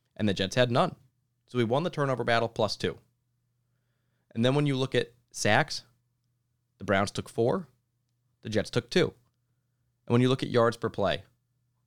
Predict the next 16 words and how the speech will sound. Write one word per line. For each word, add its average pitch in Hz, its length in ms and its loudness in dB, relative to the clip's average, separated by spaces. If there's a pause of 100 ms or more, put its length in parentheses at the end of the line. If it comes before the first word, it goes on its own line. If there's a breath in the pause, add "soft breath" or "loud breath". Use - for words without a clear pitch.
the 107 80 -16
Jets 120 200 0
at - 80 -8
four 120 200 -2
point 113 280 0
eight, 113 240 -2 (320)
the 98 60 -14
Browns 98 260 0
at - 80 -14
four, 80 240 -4
almost 104 240 -2
a 98 60 0
yard 110 360 0
more 104 320 0 (300 soft breath)
per 98 160 -4
play. 82 260 -4